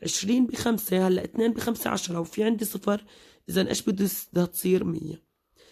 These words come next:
نكتبها بالفاصلة العشرية، إيش بتطلع عنا؟ خمسة وثلاثين بالمية. طيب عندي أربعة على خمسة وعشرين،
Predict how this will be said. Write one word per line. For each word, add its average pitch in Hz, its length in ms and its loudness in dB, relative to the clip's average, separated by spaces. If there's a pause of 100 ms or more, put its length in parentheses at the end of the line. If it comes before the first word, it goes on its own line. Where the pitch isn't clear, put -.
(160)
نكتبها 220 360 0
بالفاصلة 208 480 -2
العشرية، 202 500 0
إيش - 160 -2
بتطلع - 360 -6
عنا؟ 185 460 0 (340)
خمسة 196 380 -2
وثلاثين 175 880 0
بالمية. 147 520 0 (1300)
طيب 82 160 -4 (640)
عندي 180 400 0
أربعة 240 320 4
على 220 180 0
خمسة 220 360 -2
وعشرين، 202 580 -2